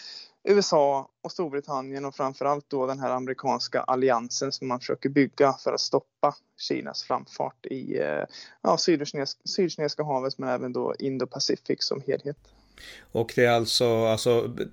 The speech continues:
Speaker 2: ubåtarna går med atomkraft, men de är, de är inte liksom kärnvapenbestyckade.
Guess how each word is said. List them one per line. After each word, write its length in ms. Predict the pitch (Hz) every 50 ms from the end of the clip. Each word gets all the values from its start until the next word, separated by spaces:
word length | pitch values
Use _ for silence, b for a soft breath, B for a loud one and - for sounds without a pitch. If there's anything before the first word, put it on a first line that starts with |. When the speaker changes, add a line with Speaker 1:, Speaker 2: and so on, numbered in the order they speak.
| - -
Speaker 2:
ubåtarna 500 | 135 135 120 123 127 - - 123 120 117
går 480 | 117 123 139 143 131 107 101 98 101 -
med 280 | 113 107 107 107 98 98
atomkraft, 680 | 101 - 131 117 107 107 107 - 127 101 92 - -
men 140 | 113 117 113
de 160 | 120 113 120
är, 80 | 110 117
de 200 | 117 123 120 120
är 40 | 123
inte 240 | 117 - - 123
liksom 240 | 101 98 - - 101
kärnvapenbestyckade. 1400 | - - - 117 110 104 104 104 107 110 107 104 - - 107 107 101 101 - - 110 - - 87 82 - - 113